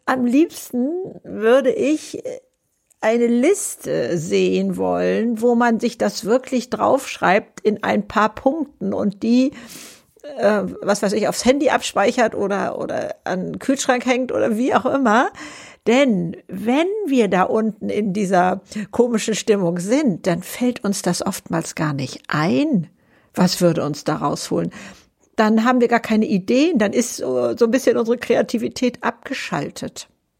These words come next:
Und deswegen einfach jetzt mal ganz intensiv zu schauen, was tut dir gut. Und da fällt dir bestimmt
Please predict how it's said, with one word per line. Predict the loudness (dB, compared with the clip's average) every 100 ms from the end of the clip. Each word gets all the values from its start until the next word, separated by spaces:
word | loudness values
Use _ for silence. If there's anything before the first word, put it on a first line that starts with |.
| _ _ _ _ _ _ _ -20 -16 -10 0
Und | 4
deswegen | 4 4 2 4 2 -2 -8 -20 -6
einfach | 0 0 2 0 -2 -6 -16 -4
jetzt | 0 0 0 -2
mal | -2 0 0 0 -2 -6 _ _ _ _ _ _ _ _ _ _ _ _ _ _
ganz | 0 2 0 -4 -6 -10 -12 -14 -16 -20 _ _ 2
intensiv | 2 2 2 2 2 -2 -2
zu | -6
schauen, | -4 -2 0 0 0 -2 -4 -8 -18 -10
was | 0 2 2 0 -4 -12 _ -4
tut | 0 0 0
dir | 0 0 0
gut. | -2 -4 -4 -12 -14 -18 -16 -14 -4
Und | 2 2 0 -2
da | 0 2 0 -4
fällt | -10 2 2 2 2
dir | 2
bestimmt | 2 -4 -4 -2 0 -2 -6 -10